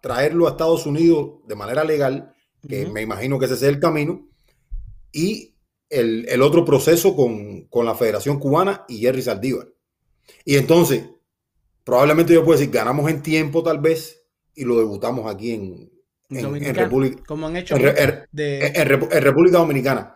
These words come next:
Speaker 2: Ujú.
Speaker 1: De cualquier manera, creo que, que al menos está haciendo lo que le gusta a Andy Cruz. A mí me parece bien.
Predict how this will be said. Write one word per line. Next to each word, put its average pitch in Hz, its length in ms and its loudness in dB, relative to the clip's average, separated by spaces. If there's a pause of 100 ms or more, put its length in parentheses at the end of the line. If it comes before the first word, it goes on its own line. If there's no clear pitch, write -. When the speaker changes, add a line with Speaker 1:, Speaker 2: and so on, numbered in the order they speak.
(140)
Speaker 2:
Ujú. 160 340 -14 (220)
Speaker 1:
De 165 240 4
cualquier 196 440 4
manera, 180 640 0 (1160)
creo 156 280 0
que, 123 480 -4
que 123 80 -6
al 117 100 -2
menos 147 260 -4
está 139 160 -2
haciendo 151 260 -4
lo 143 100 -4
que 139 60 -2
le 127 100 -2
gusta 147 300 -4
a 147 40 -4
Andy 156 180 -6
Cruz. 151 260 -10 (920)
A 110 140 -8
mí 127 100 -2
me 147 120 -2
parece 117 340 -4
bien. 104 420 -10